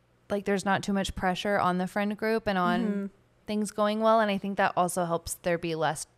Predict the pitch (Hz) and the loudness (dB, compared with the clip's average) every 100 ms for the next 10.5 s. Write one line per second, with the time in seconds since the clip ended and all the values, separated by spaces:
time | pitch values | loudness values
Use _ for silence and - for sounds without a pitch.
0 | _ _ - 135 113 113 180 - - - | _ _ -2 0 0 -2 -4 -10 -20 -20
1 | _ 220 220 196 302 370 381 370 381 392 | _ -6 -2 0 6 4 8 8 8 6
2 | 262 294 254 247 240 - 220 - 269 269 | 6 4 4 0 0 -2 -2 -2 -4 0
3 | 277 - 247 247 240 247 240 220 202 202 | -2 -2 0 0 0 0 2 2 6 8
4 | 214 220 208 202 180 180 180 - - - | 8 6 2 -2 0 0 -2 -6 -16 -4
5 | 262 233 220 202 196 214 233 240 254 294 | 2 4 2 -2 -4 -2 2 6 8 8
6 | 277 - 320 302 - - _ - 214 208 | 4 4 2 2 -4 -12 _ -2 4 6
7 | 196 185 180 170 170 107 110 - 202 202 | 6 6 4 2 0 0 -2 -4 -6 -8
8 | - _ _ _ - 233 208 214 214 208 | -10 _ _ _ -4 2 4 4 4 2
9 | 196 196 196 196 196 - 190 190 208 226 | 0 0 0 0 0 0 2 2 2 -2
10 | 208 190 185 175 | -4 0 -2 -2